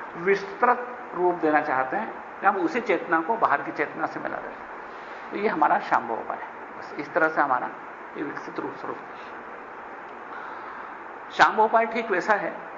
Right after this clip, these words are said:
जैसा एक मटकी को फोड़ के वो मटकी के अंदर का अंतरिक्ष है, वो बाहर अंतरिक्ष से एक हो गया। जब तक वो मटकी का शरीर है, तब तक हम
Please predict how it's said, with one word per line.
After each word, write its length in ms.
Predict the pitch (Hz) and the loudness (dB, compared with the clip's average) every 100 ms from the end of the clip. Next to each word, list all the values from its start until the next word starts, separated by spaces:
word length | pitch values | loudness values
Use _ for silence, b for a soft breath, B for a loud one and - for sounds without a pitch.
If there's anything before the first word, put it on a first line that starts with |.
| - | -6
जैसा 220 | 175 165 | -4 2
एक 120 | 196 - | 2 2
मटकी 240 | 170 151 196 | 0 0 -2
को 100 | 190 | -2
फोड़ 240 | - 180 | 2 2
के 120 | 196 - - - - - - - - - - | 2 -6 -10 -12 -14 -14 -14 -14 -14 -14 -8
वो 80 | - | 0
मटकी 320 | 156 143 190 | 0 0 2
के 100 | 165 | 2
अंदर 240 | 151 165 | 4 0
का 120 | 160 156 | 2 2
अंतरिक्ष 420 | 139 170 160 - | 2 -2 -2 -6
है, 120 | 123 - - - | -10 -10 -12 -6
वो 100 | - | -6
बाहर 320 | - - - - - - - 127 | 2 4 4 -2 -10 -12 -8 -8
अंतरिक्ष 400 | 135 - 139 - | -6 -8 -10 -12
से 220 | - - - - - - - - 208 | -12 -12 -12 -14 -14 -14 -14 -6 -4
एक 80 | - | -4
हो 140 | - | -8
गया। 140 | 113 - - - - - - - - - - | -10 -12 -12 -14 -14 -14 -12 -12 -12 -10 0
जब 200 | 175 - | 2 4
तक 120 | 233 | 4
वो 100 | 240 | 6
मटकी 340 | 226 170 - 208 | 4 2 0 2
का 440 | 208 214 - - - - - - - - - - - - - - | 4 4 0 -8 -10 -12 -12 -12 -12 -12 -14 -14 -12 -12 -6 -2
शरीर 260 | 160 170 | 0 0
है, 220 | 160 120 - - - - - - - - - - - - | 0 -6 -10 -12 -14 -14 -12 -12 -12 -12 -12 -12 -12 0
तब 160 | 156 - | 2 4
तक 140 | 190 165 | 2 4
हम 240 | 175 196 | 0 -2